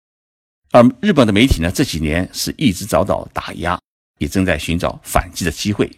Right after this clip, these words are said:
于是，家计学院事件就成了安倍政权的一个催命鬼。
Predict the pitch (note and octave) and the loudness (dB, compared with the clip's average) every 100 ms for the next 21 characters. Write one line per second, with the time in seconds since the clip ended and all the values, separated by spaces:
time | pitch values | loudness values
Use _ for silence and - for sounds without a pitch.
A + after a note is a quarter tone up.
0 | _ _ E2 D#2+ - - _ _ _ _ | _ _ -2 -2 -6 -12 _ _ _ _
1 | _ - D3 - F#2 - D#2+ - F2 F2 | _ 0 2 0 -2 0 -2 -2 -4 -4
2 | - - _ - C#2+ - D2 C2+ - _ | -6 -12 _ -4 -4 -2 -4 -6 -8 _
3 | _ G#2 G#2 A2+ B2+ - - - C2 - | _ 0 0 -2 -4 -4 -4 -6 -8 -8
4 | - - - - - - - E2+ D#2+ - | -10 -12 -14 -14 -14 -8 0 0 0 -8
5 | - | -14